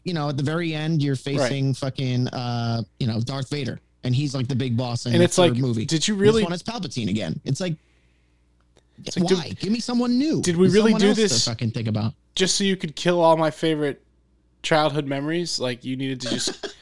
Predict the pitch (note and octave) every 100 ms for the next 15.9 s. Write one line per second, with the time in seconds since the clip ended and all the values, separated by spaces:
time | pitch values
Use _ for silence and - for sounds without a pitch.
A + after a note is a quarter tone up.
0 | - - _ - E3+ F#3+ G3+ F#3+ G#3 -
1 | G3 F3 D3 - G3+ G3 D3+ - - C#3
2 | D3 D#3+ C#3+ D#3+ D#3+ E3 - - _ -
3 | E3+ F#3 F3+ E3 G#3 F3+ E3 D#3 - _
4 | _ _ _ _ E3 E3 D3 D3+ C3 A2
5 | A#2+ C3+ - F3+ E3 C#3+ D#3 C#3+ C3+ B2+
6 | B2+ A#2+ C3+ C3+ B2+ A2+ - - - _
7 | _ _ _ B2+ C3 - F3 D3+ - -
8 | - - - - - - _ _ _ -
9 | A#2+ G#2+ - - G#3+ A3 A3 G#3+ G#3+ G3+
10 | F3+ F#3+ F#3+ G#3 G3+ - F#3+ - D#3 -
11 | E3+ E3 D#3+ C#3 B2+ D3+ C3+ B2+ - D#3+
12 | E4 F4 F4 F4+ F4 A#3 D3 E3+ D#3+ -
13 | - - D#3+ D#3 D3 D3 D#3+ D#3 D3+ C#3+
14 | D3+ C#3 - D#3 D3 C3+ C#3 B2+ - C#3
15 | D3+ C#3+ D3 C#3 - D3 C3+ A#2 -